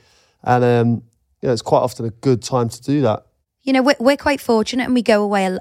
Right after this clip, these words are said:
Speaker 2: a lot. You know, the kids are off school, we like to go away. And for that reason, you know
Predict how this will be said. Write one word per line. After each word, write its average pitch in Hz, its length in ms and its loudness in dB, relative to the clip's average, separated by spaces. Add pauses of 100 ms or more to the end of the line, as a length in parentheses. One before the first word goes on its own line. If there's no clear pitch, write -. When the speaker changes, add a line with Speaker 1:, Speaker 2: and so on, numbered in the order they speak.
Speaker 2:
a 180 80 0
lot. 180 300 0 (480)
You 202 100 -6
know, 202 60 -2
the 190 100 -6
kids 226 280 -2
are 226 60 0
off 202 120 0
school, 190 560 -2
we 202 100 2
like 185 240 0
to 214 100 -6
go 180 200 2
away. 165 380 0 (680)
And 180 440 -4 (180)
for - 300 -2
that 196 220 0
reason, 175 500 -8 (720)
you 190 140 -6
know 170 320 -6